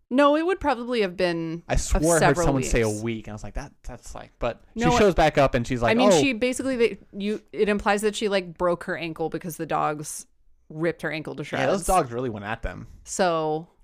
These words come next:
Speaker 2: Yeah.
Speaker 1: yeah, so she hurt her ankle, and she's there longer than she needed to be because she would have had to heal,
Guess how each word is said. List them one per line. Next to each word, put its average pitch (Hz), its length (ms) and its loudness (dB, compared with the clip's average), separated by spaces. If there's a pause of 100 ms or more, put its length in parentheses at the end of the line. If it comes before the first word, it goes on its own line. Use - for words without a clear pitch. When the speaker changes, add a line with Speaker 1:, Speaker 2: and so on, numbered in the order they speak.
Speaker 2:
Yeah. - 220 -14 (320)
Speaker 1:
yeah, 175 260 0
so 185 160 -6
she 190 180 -2
hurt 196 240 0
her 196 100 0
ankle, 165 320 -4
and 202 160 -4
she's 196 240 -2
there 165 480 -2 (480)
longer 196 420 4
than 202 140 0
she 196 160 -4
needed 175 260 -2
to 175 60 -10
be 165 140 -6
because 160 240 -6
she - 120 -6
would 175 100 -2
have 180 100 -8
had 180 160 -2
to 185 60 -4
heal, 165 580 -4